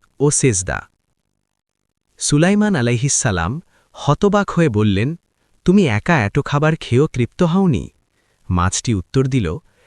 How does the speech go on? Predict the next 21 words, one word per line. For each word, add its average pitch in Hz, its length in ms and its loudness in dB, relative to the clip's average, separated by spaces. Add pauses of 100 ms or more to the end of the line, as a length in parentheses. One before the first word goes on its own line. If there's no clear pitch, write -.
(260)
"হে 151 180 4
আল্লাহর 98 340 2
নবী, 78 440 -4 (580)
প্রতিদিন 175 440 2
আমার 135 300 0
রব 104 240 0
আমাকে 127 420 0
এর 104 160 -2
চেয়েও 151 280 -2
তিন 131 320 0
গুণ 143 240 0
বেশি 104 300 0
খাবার 92 360 -2
দেন। 52 300 -8 (640)
আজ 127 340 2
যখন 131 300 0
আপনি 113 300 0
আমার 110 200 0
রিজিকের 110 440 -2
দায়িত্ব 101 380 0
নিলেন, 104 380 0